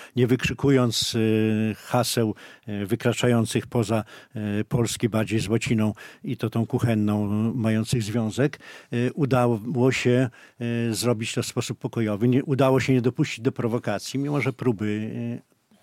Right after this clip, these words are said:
na szczęście pojedyncze były, e, więc, e, naprawdę piękne wydarzenie, piękny,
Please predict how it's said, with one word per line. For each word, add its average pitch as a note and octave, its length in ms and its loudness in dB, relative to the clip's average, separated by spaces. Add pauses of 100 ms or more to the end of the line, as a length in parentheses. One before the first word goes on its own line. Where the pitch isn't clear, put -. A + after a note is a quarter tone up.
(100)
na C#3+ 80 -2
szczęście C3 360 -4
pojedyncze A#2 500 -2
były, G#2 340 -4 (480)
e, A2+ 60 -10 (320)
więc, A#2+ 680 0 (160)
e, A2+ 40 0
naprawdę A#2 520 0
piękne B2+ 440 4
wydarzenie, A2+ 560 2
piękny, A2+ 520 0